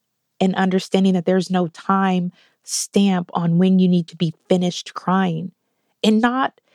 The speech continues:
feeling like you need to apologize for bursting into tears. That's okay. And so for me, I will say that, yes, that was a terrible experience for my family, but it was through this job experience that I was able to connect them with resources.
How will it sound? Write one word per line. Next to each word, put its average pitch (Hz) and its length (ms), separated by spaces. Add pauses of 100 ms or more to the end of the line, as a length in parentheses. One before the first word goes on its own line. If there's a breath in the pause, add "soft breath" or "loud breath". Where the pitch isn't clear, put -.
(260)
feeling 254 400
like 233 260
you 247 60
need 240 180
to 247 100
apologize 226 800
for 226 140
bursting 196 500
into 254 240
tears. 262 640 (420)
That's - 260
okay. 277 720 (640 soft breath)
And 220 200
so 220 200
for - 180
me, 254 340
I 214 140
will 202 120
say 196 320
that, 180 340 (340)
yes, 202 360
that 185 140
was 170 140
a 170 60
terrible 196 440
experience 180 680
for 180 120
my 170 140
family, 180 540 (420 soft breath)
but 180 160
it 202 120
was 175 160
through 208 240
this 190 200
job 226 440
experience 180 500
that 185 100
I 190 80
was 185 140
able 190 160
to 185 60
connect 196 380
them 277 180
with 294 160
resources. 170 800